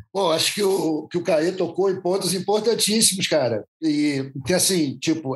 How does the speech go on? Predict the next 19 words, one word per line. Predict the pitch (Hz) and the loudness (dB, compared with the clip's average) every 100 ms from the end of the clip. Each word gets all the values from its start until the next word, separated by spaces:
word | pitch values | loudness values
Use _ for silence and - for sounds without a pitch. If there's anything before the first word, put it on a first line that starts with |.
| 165 | 0
a | 196 | 2
situação | - 220 208 - 196 185 | 0 0 0 2 0 0
foi | 196 | -2
criada, | 190 180 175 170 147 | 0 0 2 0 0
é | 151 | 0
aquele, | 165 170 165 156 127 - _ _ | 0 0 0 0 0 -6 _ _
usando | 156 147 180 | -2 0 0
uma | 185 185 | 2 2
metáfora | 170 160 165 160 143 135 | 2 2 0 0 0 0
desgastada, | 143 156 143 - 165 180 151 | 0 0 0 0 0 2 0
né? | 156 - _ _ _ | -2 -4 _ _ _
Paulo | 151 156 | -2 -2
Souza | - 170 190 175 135 - - _ | -2 0 0 0 -2 -6 -16 _
atravessou | - 175 170 151 - 190 | -8 -2 0 0 0 0
a | 160 | 2
rua | 156 190 | 2 0
fora | 180 208 220 | 0 0 0
do | 208 | 0
sinal, | - 196 156 156 196 226 - | -2 0 0 0 0 -2 -4